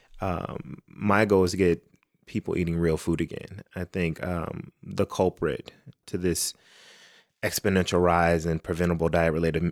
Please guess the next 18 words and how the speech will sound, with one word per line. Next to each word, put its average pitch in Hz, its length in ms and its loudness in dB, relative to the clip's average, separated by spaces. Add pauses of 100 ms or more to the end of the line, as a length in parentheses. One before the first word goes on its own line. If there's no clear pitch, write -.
(140)
illnesses 95 460 0
that 85 100 -2
we've 80 180 -6
seen 120 200 -2
in 95 60 2
our 85 60 0
country 87 440 -2
is 87 600 -2 (160)
directly 92 400 2
related 80 380 -2
to 78 100 -12
the 82 120 -6
standard 82 420 -2
American 78 480 -4
diet, 73 320 -6
which 82 180 -8
is 80 140 -10
replete 85 400 -6